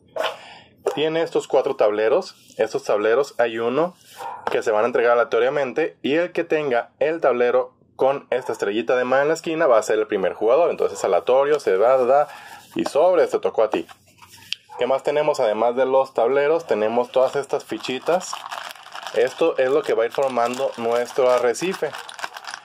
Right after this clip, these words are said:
Vamos a ir nosotros colocando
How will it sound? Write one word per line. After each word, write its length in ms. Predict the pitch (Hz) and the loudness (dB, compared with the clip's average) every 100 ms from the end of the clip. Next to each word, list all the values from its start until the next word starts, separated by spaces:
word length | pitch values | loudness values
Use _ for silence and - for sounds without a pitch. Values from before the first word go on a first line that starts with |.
| - - | -16 -4
Vamos 320 | 113 123 127 | -2 0 0
a 60 | 123 | -2
ir 80 | 123 | -2
nosotros 540 | 117 123 120 123 - _ _ _ _ _ - | 0 0 -2 -4 -6 _ _ _ _ _ -2
colocando 720 | 139 160 139 131 123 131 | 2 2 2 0 0 0